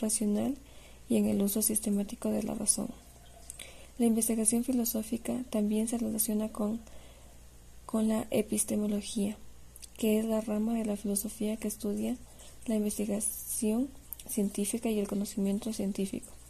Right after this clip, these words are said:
La epistemología analiza el, la metodología de la ciencia, los criterios y variedades, variables utilizados en la investigación científica, los problemas de la investigación y el origen del conocimiento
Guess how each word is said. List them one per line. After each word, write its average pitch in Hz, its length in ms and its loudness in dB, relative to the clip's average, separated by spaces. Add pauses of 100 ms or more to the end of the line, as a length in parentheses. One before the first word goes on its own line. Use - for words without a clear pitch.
(640)
La 220 100 4
epistemología 214 960 0 (120)
analiza 208 520 2
el, 214 280 0
la 214 120 2
metodología 202 720 0
de 208 60 0
la 208 120 -2
ciencia, 202 460 0 (720)
los 214 160 2
criterios 208 680 2
y 226 80 2
variedades, 208 720 2 (840)
variables 208 640 4 (720)
utilizados 208 720 4
en 214 120 4
la 208 60 6
investigación 196 680 0
científica, 190 640 -2 (1080)
los 220 160 0
problemas 220 480 4
de 233 60 4
la 220 80 4
investigación 220 720 2
y 214 120 2
el 208 80 4
origen 202 360 2
del 214 80 2
conocimiento 202 680 0